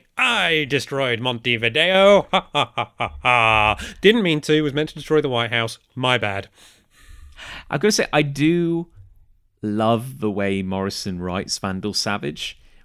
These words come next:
Speaker 2: where maybe I'm reading too much into this, but I always get the impression that, like, Vandal Savage is obviously, uh, a genius, but also a psychopath.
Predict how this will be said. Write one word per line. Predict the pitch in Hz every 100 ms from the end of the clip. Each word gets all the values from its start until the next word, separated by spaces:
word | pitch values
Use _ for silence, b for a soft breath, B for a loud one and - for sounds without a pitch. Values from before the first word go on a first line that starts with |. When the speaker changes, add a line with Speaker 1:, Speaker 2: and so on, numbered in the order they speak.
| -
Speaker 2:
where | 107 113 110 113 117 -
maybe | - 127 139
I'm |
reading | 131 135 131
too | 135 131
much | 113 -
into | 127 135
this, | 147 160
but | - 107 107 - b b b _
I | 123
always | 147
get | - 135
the |
impression | 139 139 127 117
that, | 101
like, | 107 104 104 _ _ _ _ _ _ -
Vandal | 127 139
Savage | 135 156 139 98 92
is | 101 98
obviously, | 90 95 90 87 87 - _ _ _ _ -
uh, | 82 82 82 90 -
a | 107
genius, | 104 92 92 -
but | - 95
also | 92 95 92
a |
psychopath. | 80 95 90 - 90 92 -